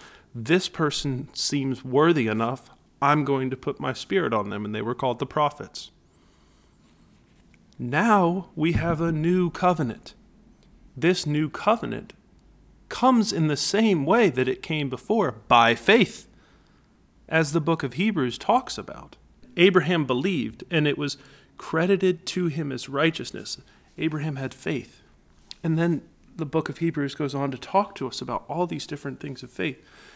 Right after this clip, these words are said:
But faith, as James says, "Faith without works is dead."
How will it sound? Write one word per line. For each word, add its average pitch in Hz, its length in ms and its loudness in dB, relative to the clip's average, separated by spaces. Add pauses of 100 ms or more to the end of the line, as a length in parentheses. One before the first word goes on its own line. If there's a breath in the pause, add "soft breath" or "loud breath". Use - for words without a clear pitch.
(180 loud breath)
But - 220 -6
faith, 208 640 -4 (400)
as 139 200 -4
James 190 360 0
says, 127 520 -2 (760)
"Faith - 680 -6 (140)
without 139 680 -2
works 170 420 -4
is 123 200 -6
dead." 156 360 -6